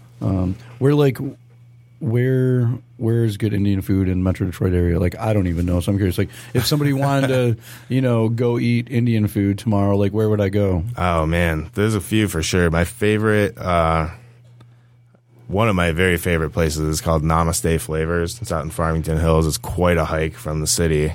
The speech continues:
Speaker 2: Uh, there's a couple places in Hamtramck that are pretty good. Aladdin is pretty,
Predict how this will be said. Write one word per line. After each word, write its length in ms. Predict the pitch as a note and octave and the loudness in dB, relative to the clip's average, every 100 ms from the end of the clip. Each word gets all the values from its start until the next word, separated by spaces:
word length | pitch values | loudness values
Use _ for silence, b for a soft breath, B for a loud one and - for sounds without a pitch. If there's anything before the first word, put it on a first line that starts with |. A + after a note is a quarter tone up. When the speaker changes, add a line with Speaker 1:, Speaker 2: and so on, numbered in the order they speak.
| - | -6
Speaker 2:
Uh, 380 | - D#2+ D#2 D#2 - b b b b b b - | -4 0 0 0 -6 b b b b b b -2
there's 140 | G2 | 0
a 40 | A#2 | 2
couple 220 | B2 A2 | 2 2
places 320 | A2+ G#2 F#2+ | 2 2 2
in 100 | F#2 | 2
Hamtramck 520 | F2+ E2+ F2+ F2 F2+ | 2 0 2 2 2
that 120 | F2 D#2+ | 0 -2
are 60 | |
pretty 260 | D#2+ F2+ E2 | -2 0 0
good. 280 | E2+ E2+ D#2+ | 2 2 2
Aladdin 520 | D2+ E2 E2+ F2 E2+ | 0 0 0 2 0
is 120 | E2 | 0
pretty, 280 | - E2+ E2 | -2 -2 -2